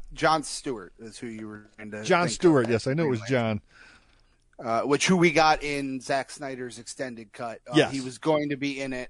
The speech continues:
Speaker 1: They, they cut the scene, but obviously it got released. Uh, and they, they replaced him with, uh, Martian Manhunter. The
Speaker 2: Yeah.
Speaker 1: thing is,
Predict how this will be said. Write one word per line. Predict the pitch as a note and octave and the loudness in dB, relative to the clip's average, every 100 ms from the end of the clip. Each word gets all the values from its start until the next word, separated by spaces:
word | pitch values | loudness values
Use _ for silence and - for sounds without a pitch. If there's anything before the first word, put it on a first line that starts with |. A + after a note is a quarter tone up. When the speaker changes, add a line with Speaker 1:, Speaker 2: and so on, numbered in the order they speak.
| - | -14
Speaker 1:
They, | B2 B2 | -14 -12
they | A#2+ A#2+ | -12 -12
cut | - C#3 | -6 -6
the | C3+ | -6
scene, | - C#3 B2 | -10 -8 -8
but | A#2+ | -6
obviously | B2 A#2+ A#2 B2 | -6 -6 -10 -14
it | A2+ | -10
got | B2 A2+ | -10 -4
released. | A#2+ A2+ A2+ - - - - - - | -4 -4 -10 -12 -14 -16 -18 -16 -6
Uh, | A#2+ A2+ A2 F#2 | -4 -4 -6 -8
and | B2 | -6
they, | B2 B2+ | -4 -6
they | A#2+ | -4
replaced | C3 B2 D#3+ D3 - | -4 0 0 0 -2
him | C#3 A#2+ | -4 -4
with, | B2 A#2 - | -6 -6 -6
uh, | A#2+ A2+ | -4 -4
Martian | B2 A#2+ - A#2 | -4 -6 -6 -10
Manhunter. | B2+ A#2 G#2+ G2 G2 _ - - - | -8 -10 -14 -20 -20 _ -20 -20 -4
The | C#3 | -4
Speaker 2:
Yeah. | |
Speaker 1:
thing | D#3 B3 A#3+ | 2 2 2
is, | F#3 | -2